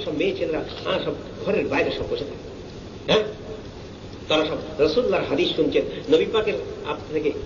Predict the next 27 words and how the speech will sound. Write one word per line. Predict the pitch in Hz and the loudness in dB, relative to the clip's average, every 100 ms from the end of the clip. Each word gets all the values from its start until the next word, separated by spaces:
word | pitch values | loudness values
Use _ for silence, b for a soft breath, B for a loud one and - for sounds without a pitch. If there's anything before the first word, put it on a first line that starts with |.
| - - | -6 0
কোরআনে | 170 160 156 | 4 4 4
পাকের | 175 - - | 2 0 -2
তালিম | 139 151 185 | 0 2 2
নিচ্ছেন, | 160 147 160 131 - - | 2 2 2 2 -4 0
ইলমে | 147 139 | 4 4
দ্বীন | 123 185 | 6 4
শিক্ষা | - - - | 4 -2 0
নিচ্ছেন, | 120 - - B B | -2 -2 -4 B B
মাগরিব | 151 170 220 - | 4 8 6 4
থেকে | 147 147 | 0 0
সব। | 147 - - - - - - - - - - - - | -2 -8 -12 -12 -14 -14 -14 -14 -16 -14 -14 -6 2
ঠিক | 202 | 4
আছে? | - - - - - - - - | 4 2 -8 -10 -12 -14 -10 -4
হ্যাঁ? | - - B B | -4 -6 B B
তো | - 120 | -2 4
মেয়ে | 170 | 6
ছেলের | 202 196 190 - | 4 -2 -2 -2
শিক্ষার | 180 185 180 - | -4 -4 -6 0
দরকার | 120 - 147 | 2 2 -2
আছে। | - - - - - - - - | -2 -8 -10 -12 -12 -12 -8 2
হ্যাঁ? | - - - B - | 6 6 2 B 0
আমি | 185 | 0
সেদিন | - 185 185 - - - - | 4 4 4 4 -2 -6 -6
এই | - 165 | -4 0
বসিরহাট | - 214 208 156 | 2 4 4 4
মাদ্রাসায় | 156 180 175 165 | 0 0 0 0
গিয়েছিলাম। | 139 - | 0 -4